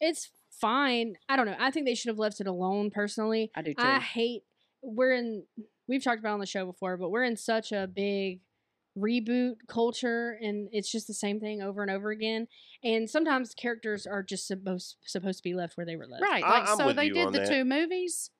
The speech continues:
Speaker 2: The two movies moved them forward, and I enjoyed the storyline and where everybody was, and I think it should have just been left there, honestly. I don't need to know anything more about them.
Speaker 3: I think what it is, is they're trying to capture a new audience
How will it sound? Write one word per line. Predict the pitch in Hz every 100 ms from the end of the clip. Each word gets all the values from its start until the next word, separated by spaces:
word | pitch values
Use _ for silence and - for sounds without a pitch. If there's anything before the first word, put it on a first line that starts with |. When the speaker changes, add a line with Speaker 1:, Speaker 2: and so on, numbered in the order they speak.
| -
Speaker 2:
The | 233
two | 320 285
movies | 302 392 320 208
moved | 233 226 185
them | 196 185
forward, | - 175 160 143
and | 160 180
I | 233
enjoyed | 285 202 165 254 381 240 160
the |
storyline | 180 - 185 170 160 151 147 147
and | 160 147
where | 175 196
everybody | 202 196 208 208
was, | 208 247 285 277 - - - -
and | 180
I | 185
think | 214 -
it | -
should | - 185
have | 180
just | 190 -
been | 185 180
left | 151 151 -
there, | - -
honestly. | 156 147 147 - -
I | -
don't | 247 226
need | 196 190
to | 175
know | 165 160
anything | 160 156 156 147
more | 151 147 147
about | 139 127 -
them. | 123 127
Speaker 3:
I |
think | 151 214 135
what | 127
it | 120
is, | 143
is | 120 107
they're | 107
trying | - 120 101
to |
capture | - 127 113 110
a | 98
new | 101 98
audience | 104 139 104 87 87 -